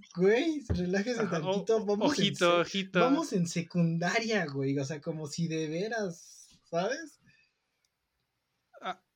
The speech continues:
Speaker 2: a mí no me ha pasado, pero, o sea,
Speaker 1: <laughs>
Speaker 2: es
Speaker 1: Sí.
Speaker 2: que va a sonar mamón, pero a mí, conmigo, a mí toda, la mayoría, o si no es que todas, de las familias me quieren mucho.
Speaker 1: O
Speaker 2: O
Speaker 1: sea, es que
Speaker 2: sea,
Speaker 1: no me llevaba mal con ellos, güey, pero cuando había conflicto era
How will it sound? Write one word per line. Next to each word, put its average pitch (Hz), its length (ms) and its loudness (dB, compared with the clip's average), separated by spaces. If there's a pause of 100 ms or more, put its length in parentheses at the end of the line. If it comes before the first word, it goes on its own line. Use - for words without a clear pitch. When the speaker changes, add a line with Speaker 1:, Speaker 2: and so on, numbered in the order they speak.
(160)
Speaker 2:
a 175 120 2
mí 208 120 0
no 254 120 -2
me 269 60 0
ha 262 60 -4
pasado, 240 580 -2
pero, 165 220 0
o 156 80 -4
sea, 170 220 0
Speaker 1:
<laughs> 170 160 -2
Speaker 2:
es 180 100 -6
Speaker 1:
Sí. 151 60 -10
Speaker 2:
que 185 180 -6 (320)
va 185 240 -6
a - 20 -2
sonar 220 280 -4
mamón, 214 460 -4 (1400)
pero 196 220 4
a 190 80 0
mí, 202 180 -10
conmigo, 202 680 -2 (220)
a 165 160 -6
mí 175 180 -4
toda, 208 340 -4
la 165 180 -4
mayoría, 165 800 -4
o 180 200 -6
si 165 160 -8
no 160 80 -8
es 180 100 -6
que 202 100 -8
todas, 196 440 -6
de 151 120 -6
las 139 220 -10
familias 165 420 -8
me 151 200 -10
quieren 170 340 -4
mucho. 170 480 -12 (1900)
Speaker 1:
O 190 100 0
Speaker 2:
O - 20 6
Speaker 1:
sea, 214 100 4
es 160 60 6
que 160 120 4
Speaker 2:
sea, - 40 4
Speaker 1:
no 226 100 4
me 226 100 0
llevaba 185 360 2
mal 196 220 2
con 180 180 2
ellos, 180 340 0
güey, 190 140 0
pero 160 220 -2
cuando 139 260 -4
había 147 240 -2
conflicto 175 720 -4
era 156 180 -4